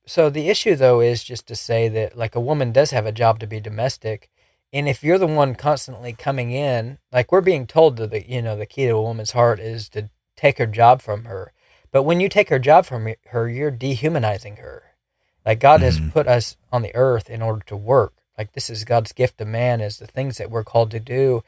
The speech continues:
Speaker 1: And if you embrace it, you can find great fulfillment in saying, "I,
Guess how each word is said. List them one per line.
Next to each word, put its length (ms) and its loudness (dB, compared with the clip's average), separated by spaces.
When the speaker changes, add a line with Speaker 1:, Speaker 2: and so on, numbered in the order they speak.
Speaker 1:
And 140 0
if 120 0
you 220 0
embrace 540 2
it, 160 -2
you 100 -8
can 160 -8
find 420 0
great 300 0
fulfillment 640 0
in 220 -8
saying, 500 -6
"I, 180 -6